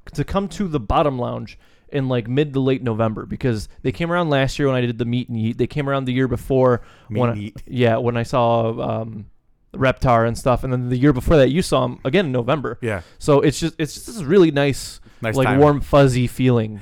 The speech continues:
Speaker 1: that
Speaker 2: Abs-,
Speaker 1: every year we can
Speaker 2: abs-,
Speaker 1: count on them.
Speaker 2: absolutely. And I will say, I will say this, man, and, uh, seeing them live again just kinda, like, reinvigorated my love for them because they have always been so great. And, um, I was telling my wife when, like, as, like, after we got out, I'm like,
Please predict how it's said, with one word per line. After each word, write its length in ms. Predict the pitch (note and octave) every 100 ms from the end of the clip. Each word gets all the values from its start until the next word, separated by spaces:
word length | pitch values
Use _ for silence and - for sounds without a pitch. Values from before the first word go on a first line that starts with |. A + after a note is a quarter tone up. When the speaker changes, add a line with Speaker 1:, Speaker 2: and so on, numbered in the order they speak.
| -
Speaker 1:
that 200 | D3 A#2+
Speaker 2:
Abs-, 240 | B2+ - - -
Speaker 1:
every 220 | C#3 C#3+
year 140 | C#3
we 100 | C3+
can 120 | B2+ C#3
Speaker 2:
abs-, 80 |
Speaker 1:
count 160 | C#3+ B2+
on 100 | A#2+
them. 260 | A#2 A2 A2 -
Speaker 2:
absolutely. 380 | C3+ D3 D#3+ D3+
And 100 | D3
I 80 | G3+
will 160 | B3+ E4+
say, 240 | B3+ A#3+ -
I 100 | D#3+
will 100 | F#3+
say 160 | F#3+
this, 200 | F3+ E3+
man, 300 | D3 B2+ B2+ - _ B2+
and, 180 | B2
uh, 320 | B2 A#2+ A2+ G#2+ _ G#2+ G#2
seeing 340 | - E3 D#3+
them 140 | C#3+ A#2+
live 240 | A#2+ C3
again 460 | G#2+ A2 G#2+ F#2+ F#2 _ - - -
just 140 | B2+
kinda, 280 | - D3+ B2
like, 180 | A2+ G2
reinvigorated 640 | G#2+ A2 G2 G2+ G#2 G2+
my 100 | F#2+ F2+
love 220 | F#2 F#2+
for 100 | G#2
them 160 | F2+
because 320 | F2 E2+ F2+ F2
they 160 | G2
have 120 | F#2+
always 260 | F#2 F#2 F2
been 160 | - D#2
so 200 | F2+ F2
great. 320 | E2 D#2+ - - _ _ -
And, 320 | A2 G#2 G2+
um, 440 | G2+ F#2+ F2 D#2 - -
I 60 |
was 100 | A2+
telling 160 | C3 C3
my 60 | G#2+
wife 260 | A2 G#2
when, 180 | G#2 E2
like, 160 | F#2 D#2+
as, 200 | F#2 F2
like, 160 | F2+ F2+
after 220 | F#2 -
we 60 | F#2
got 180 | F#2 F#2+
out, 160 | G#2
I'm 160 | G2+ G2
like, 300 | F#2 F#2 -